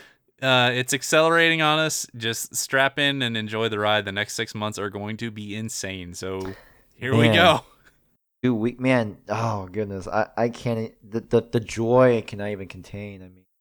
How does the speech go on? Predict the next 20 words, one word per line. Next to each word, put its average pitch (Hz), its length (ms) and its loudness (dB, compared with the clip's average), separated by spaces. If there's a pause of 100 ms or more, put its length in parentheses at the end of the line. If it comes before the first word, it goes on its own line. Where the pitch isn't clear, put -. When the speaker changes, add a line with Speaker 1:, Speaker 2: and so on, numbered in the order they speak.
(260)
Speaker 2:
oh, 139 380 6
these 120 220 -6
games. 117 720 0
And 113 120 -6
then, 117 540 0 (540)
uh, 147 140 2
Luigi's 151 500 4
Mansion 151 340 0
three. 170 460 4
When 131 240 0
is 160 160 2
that 151 280 4
coming 156 240 -2
out 147 180 6
this 135 200 -4
year? 143 340 0
Speaker 1:
<laughs> 110 40 0
Speaker 2:
Like, 110 260 -4
we, 127 240 -4
and 147 200 0